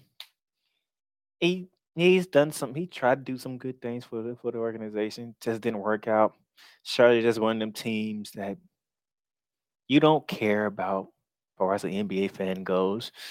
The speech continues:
It's not one of the teams that you have high on your list, mostly at the bottom of your list when it comes to teams that you look forward to seeing. You know, he had, he had the good old days when you had, he, um, Okafor and Kemba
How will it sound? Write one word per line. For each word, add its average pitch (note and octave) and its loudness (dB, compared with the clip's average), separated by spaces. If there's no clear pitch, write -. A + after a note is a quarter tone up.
It's - -8
not D#3+ 8
one C3+ 6
of A#2+ 0
the - -8
teams B2+ 0
that G#2+ 0
you A#2 4
have A2 6
high G#2 8
on G#2 2
your G2 -2
list, F#2+ -4
mostly A2+ 4
at A2+ 2
the - -8
bottom G2 -2
of G#2 -2
your G#2 2
list G2+ 2
when F#2 -4
it G2 -8
comes G2+ -8
to F#2 -4
teams G2+ -6
that F#2 -6
you G2 -6
look F#2 -2
forward F#2 0
to F2+ -14
seeing. F#2 -6
You C3 2
know, B2 10
he D3+ 8
had, E3+ 6
he F#3 10
had F#3 12
the D#3+ 8
good D3 10
old D3 10
days C#3+ 6
when C3+ -2
you C3+ 0
had, B2+ 8
he, C3 -2
um, A2 2
Okafor A#2+ 6
and G2+ -6
Kemba C3+ 4